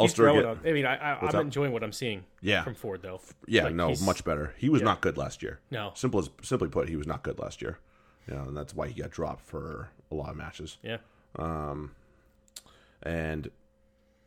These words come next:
Speaker 1: we got less. So we got Ulster taking the, they take the top. Yeah, they took the top runners-up spot. So they, they got the sixth spot,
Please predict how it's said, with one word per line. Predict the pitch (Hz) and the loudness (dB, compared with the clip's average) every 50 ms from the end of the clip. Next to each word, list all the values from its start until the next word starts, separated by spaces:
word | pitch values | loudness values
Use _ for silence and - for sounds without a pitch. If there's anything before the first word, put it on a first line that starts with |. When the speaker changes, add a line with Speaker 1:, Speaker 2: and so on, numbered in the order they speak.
| _ _ _ _ _ _ _ _ _ _ _ _ _ _ _ _ _ | _ _ _ _ _ _ _ _ _ _ _ _ _ _ _ _ _
Speaker 1:
we | 95 92 | -4 0
got | 90 90 76 67 76 | 0 2 0 0 0
less. | 90 92 - - - | -2 -4 -4 -6 -12
So | - - - 80 78 | -10 -8 -6 -4 -2
we | 80 85 | 0 4
got | 92 87 82 78 - _ | 4 4 4 2 2 _
Ulster | 98 104 - - 104 95 | 2 2 2 2 -2 -2
taking | - 104 95 - 101 95 90 90 87 82 | 0 0 0 0 0 -2 0 -2 -2 -2
the, | 80 85 85 80 80 80 80 76 - - _ _ _ _ _ _ _ _ _ _ _ | -2 -2 -2 0 0 -2 -2 -4 -6 -12 _ _ _ _ _ _ _ _ _ _ _
they | - - | -8 -6
take | 95 - 117 - | -6 -4 -6 -8
the | - - - _ | -8 -12 -14 _
top. | - - - 120 139 151 - - | -14 -10 -8 -6 -6 -6 0 2
Yeah, | 98 87 | 2 2
they | 80 73 | 2 2
took | - 117 - | 0 0 -2
the | - | -2
top | - - - 123 117 110 - - - | -8 -4 2 4 4 4 4 2 0
runners-up | 95 98 92 90 87 85 90 87 - - | 2 2 4 2 4 4 2 2 2 -2
spot. | - - - 87 82 87 87 - - - - _ _ _ _ _ _ _ | -6 -2 0 0 0 0 -2 -4 -6 -14 -20 _ _ _ _ _ _ _
So | - - 78 73 73 | -8 -6 -6 -6 -4
they, | 76 78 73 67 - - - 80 | -6 -6 -6 -6 -8 -8 -6 -6
they | 80 | -4
got | 78 78 73 - - | -4 -4 -6 -6 -8
the | - | -10
sixth | - - 92 - - - | -2 -2 -2 -2 -2 -6
spot, | - 85 85 85 82 - - | -2 0 2 2 2 0 -4